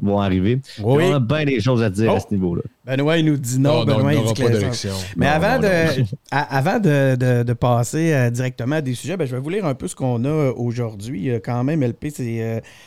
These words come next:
Speaker 2: euh, c'est, a travaillé fort pour nous faire des belles notes. Et ce qu'il nous propose, ben, écoute, pendant l'intro, moi, j'étais, ce que j'étais supposé de faire, j'étais supposé de vous dire que,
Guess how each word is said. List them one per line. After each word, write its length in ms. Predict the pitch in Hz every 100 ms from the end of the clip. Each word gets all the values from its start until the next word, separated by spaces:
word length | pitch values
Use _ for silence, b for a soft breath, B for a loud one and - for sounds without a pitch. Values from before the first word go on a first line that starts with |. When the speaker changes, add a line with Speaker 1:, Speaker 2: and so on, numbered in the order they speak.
| B -
Speaker 2:
euh, 160 | - 214 98
c'est, 200 | 110 87
a 100 | 104
travaillé 380 | - 120 123 110
fort 160 | 151
pour 120 | 147 120
nous 100 | 107
faire 220 | 147 147
des 120 | 131
belles 220 | 127 127
notes. 240 | 143 175 143
Et 40 |
ce 80 | -
qu'il 140 | 143
nous 120 | 147
propose, 580 | 139 - 131 160 160 135
ben, 80 | 123
écoute, 400 | 139 135 - 135
pendant 320 | 131 170 190
l'intro, 380 | 202 170 151 208
moi, 100 | 175
j'étais, 160 | - 165
ce 80 |
que 80 | -
j'étais 160 | 156 170
supposé 260 | - 151
de 60 | 139
faire, 180 | 160 185 B B B B
j'étais 160 | 147
supposé 320 | 147 147 147
de 80 | 170
vous 120 | 139
dire 300 | 135 151 165
que, 220 | - 143